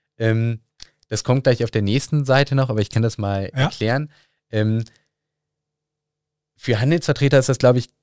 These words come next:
Speaker 1: ganz gut so. Es gibt ja nicht so viele, aber doch schon eine, eine Menge Handelsvertreter am Markt. Und, ähm, ich hab mal dann, dann geschaut, dass man immer der, das hab ich auch bei, bei Bodo Schäfer so ein bisschen mit rausgehört, dass man der Erste sein soll in der Kategorie.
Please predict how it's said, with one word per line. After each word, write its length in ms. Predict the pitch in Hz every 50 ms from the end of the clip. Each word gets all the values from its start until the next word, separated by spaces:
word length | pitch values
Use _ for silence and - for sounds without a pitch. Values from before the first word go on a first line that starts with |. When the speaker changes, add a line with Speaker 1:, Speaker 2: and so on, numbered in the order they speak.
| _ _ _
Speaker 1:
ganz 260 | 113 110 120 - -
gut 180 | - 151 147
so. 80 | - 123
Es 120 | 120 -
gibt 260 | - 139 127 - - _ _ _ _ _ _ _ _ _ _ _ _ _
ja 160 | _ 95 92 92
nicht 160 | 101 101 -
so 100 | - 101
viele, 340 | - - 143 160 165 - -
aber 140 | 107 110
doch 140 | 107 117 113
schon 180 | - - 110 104
eine, 160 | 104 101 95
eine 160 | - 101 101 98
Menge 320 | 95 92 98 98 90 85
Handelsvertreter 600 | 87 85 85 - - - - - - - - 92
am 100 | 87 85
Markt. 320 | 85 85 87 - - -
Und, 200 | - 101 98 98 _ - - - - _ _ _ _
ähm, 240 | 110 104 101 101 101 -
ich 140 | 110 - 135
hab 80 | 120
mal 140 | - 147 143
dann, 340 | 127 117 117 113 110 - -
dann 360 | 104 101 101 98 98 85 - _ _
geschaut, 440 | - - 101 - 113 113 127 139 -
dass 120 | 127 -
man 140 | 120 113 107
immer 200 | - 113 113 107
der, 280 | 101 101 98 98 98 95 _ _ _ _ _ _ _ _ _
das 140 | - 90 -
hab 80 | 95 92
ich 240 | 101 92 - - - - -
auch 220 | - - - 82
bei, 240 | - - 98 92 92
bei 160 | 92 95 92
Bodo 240 | 90 98 98 98 98
Schäfer 340 | - - 117 113 - 110 98
so 80 | 98
ein 100 | 101 98
bisschen 200 | 95 95 - 104
mit 200 | 95 95 - -
rausgehört, 380 | 110 117 135 - - 127 120 -
dass 120 | 113 - -
man 200 | 110 104 104 - -
der 180 | 107 - 107
Erste 340 | 85 113 113 110 - - 101
sein 240 | 87 90 90 87 87
soll 180 | - 87 87
in 120 | - - 90
der 100 | 90 85
Kategorie. 540 | - - 95 95 85 85 82 82 87 85